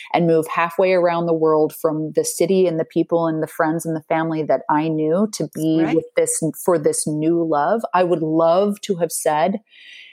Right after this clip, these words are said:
Speaker 1: that I would have been brave enough to do that. And, and the truth is, I, I don't know. I don't know if I would have been
Speaker 2: Right.
Speaker 1: without this, but cancer was just like,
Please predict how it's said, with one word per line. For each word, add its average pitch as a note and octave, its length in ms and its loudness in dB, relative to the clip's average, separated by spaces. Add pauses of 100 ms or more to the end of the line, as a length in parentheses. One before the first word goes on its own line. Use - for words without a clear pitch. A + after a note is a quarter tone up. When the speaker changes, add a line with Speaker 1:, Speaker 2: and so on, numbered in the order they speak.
(160)
Speaker 1:
that E3 160 0
I D#3+ 160 4
would E3 160 2
have D#3+ 120 -4
been D#3 180 0
brave D3+ 280 0
enough D#3 320 -4
to - 80 -12
do D3 200 -4
that. D#3 360 -2
And, E3 200 -2 (120)
and D#3 200 -2
the D#3+ 80 4
truth D3+ 260 -2
is, D3+ 180 2 (100)
I, D#3 300 0
I D#3 140 2
don't D3+ 240 -2
know. F3+ 260 0 (220)
I F#3+ 80 0
don't G3+ 160 2
know F#3+ 160 2
if - 80 -4
I F3 80 2
would D#3 200 0
have D3 120 -8
been C#3+ 200 0
Speaker 2:
Right. D#3 200 -4
Speaker 1:
without D3+ 400 0
this, D3+ 240 0
but E3+ 140 0
cancer G3+ 420 0
was E3 180 0
just - 240 -4
like, D3+ 220 2